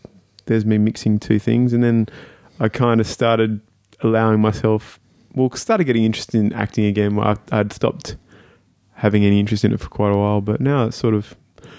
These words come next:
getting quite interesting. And now I just think the whole landscape of where we're at, digital, digital, uh, landscape and content, I don't know. No one really knows what, what a musician's supposed to do anymore, or, uh, even, like, f-,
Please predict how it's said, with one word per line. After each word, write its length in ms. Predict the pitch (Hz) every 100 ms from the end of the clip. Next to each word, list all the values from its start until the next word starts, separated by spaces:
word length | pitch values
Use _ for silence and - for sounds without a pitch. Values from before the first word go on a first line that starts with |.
| - - _ _ _
getting 180 | 135 120
quite 200 | 117 120
interesting. 240 | 143 - 156
And 100 | 165
now 120 | 160
I 40 |
just 140 | 143 -
think 120 | 135
the 100 | 123
whole 340 | 131 127 123
landscape 440 | 117 120 117 117 110
of 140 | 107
where 220 | 113 113
we're 140 | 110 107
at, 300 | 110 117 107
digital, 480 | 110 113 107 104 101 - 294 175
digital, 440 | 120 113 113 110
uh, 120 | 107 107
landscape 480 | 104 107 - 107
and 320 | 107 101 98 - -
content, 480 | - 110 117 113 - _ _ _ _ _ _ _ - - _
I 40 | 127
don't 100 | 135
know. 120 | 160
No 140 | 123
one 160 | 143 120
really 280 | 117 147 117
knows 280 | 104 104 104
what, 280 | 107 113 -
what 220 | - 107 104
a 40 |
musician's 420 | 107 104 113 117
supposed 260 | - 110 101
to 60 | 101
do 200 | 110 107
anymore, 540 | 104 101 101 104 117
or, 300 | 117 101 104
uh, 40 | 104 - - -
even, 360 | - 143 139 101
like, 280 | 101 95 -
f-, 240 | - -